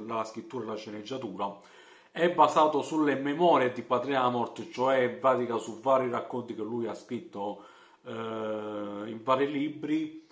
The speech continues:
e quindi, diciamo, non, non è tratto da un, eh, libro specifico di Padre Amorth, perché comunque Padre Amorth ha scritto vari libri che riguardano la sua esperienza,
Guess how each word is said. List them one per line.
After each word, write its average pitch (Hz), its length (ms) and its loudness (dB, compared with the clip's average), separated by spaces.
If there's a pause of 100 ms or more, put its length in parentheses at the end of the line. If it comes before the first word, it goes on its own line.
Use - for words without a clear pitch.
(320)
e 127 120 -8
quindi, 135 220 -2
diciamo, 120 380 0
non, 131 360 -6
non 143 140 -6
è 131 140 -4
tratto 127 340 0
da 113 140 0
un, 120 340 -2
eh, 107 540 -6
libro 120 400 -4
specifico 104 580 -8
di 101 140 -10
Padre 123 320 -4
Amorth, 120 380 -4
perché 110 300 -8
comunque 117 360 -10
Padre 110 220 -4
Amorth 98 440 -8 (300)
ha 104 100 -12
scritto - 320 -12
vari 113 640 -6
libri 117 400 -10
che 107 80 -8
riguardano 104 480 -8
la 104 80 -10
sua 117 340 -8
esperienza, 104 840 -8